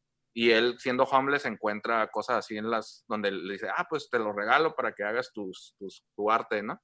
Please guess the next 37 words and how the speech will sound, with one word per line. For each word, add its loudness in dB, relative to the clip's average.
Y -4
se 0
llevan 6
bien 2
y 0
después -2
una, 0
lo -4
empieza -2
a 4
ver 4
la 2
sociedad -2
juntos -8
y -8
los -12
empiezan -8
a -4
juzgar. -4
Y 2
está 4
muy, -2
muy 2
adecuado 4
por, -2
para 4
ahorita, 0
por -2
ejemplo, -4
con -2
esto -2
de 2
las 0
protestas -4
y -8
ese -6
show. -4